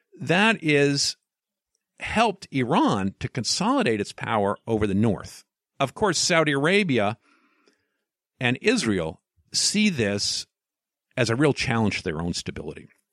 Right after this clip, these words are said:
They fret over this consolidation of Iranian support. They do not want Hezbollah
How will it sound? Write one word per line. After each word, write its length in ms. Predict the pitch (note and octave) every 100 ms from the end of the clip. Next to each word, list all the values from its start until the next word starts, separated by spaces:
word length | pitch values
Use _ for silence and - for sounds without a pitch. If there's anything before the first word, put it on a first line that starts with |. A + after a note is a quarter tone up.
| _ _ _ _ -
They 400 | G2+ C#3 C#3 C3+ -
fret 460 | - - A2+ - - _ -
over 260 | A#2+ A#2 G#2+
this 240 | G2 -
consolidation 800 | - F2 - F#2 F2 E2 D#2+ E2+
of 80 | D#2+
Iranian 520 | D2 D#2 D2+ D2+ - _ -
support. 540 | - - - - - - - - - _ _ _ _ _ _
They 220 | A#2+ C3
do 140 | E3+ A#2+
not 340 | B2 C3+ C#3+
want 360 | A#2+ A2 G2 -
Hezbollah 760 | C3+ C3 - G#2 F#2+ F#2 F2+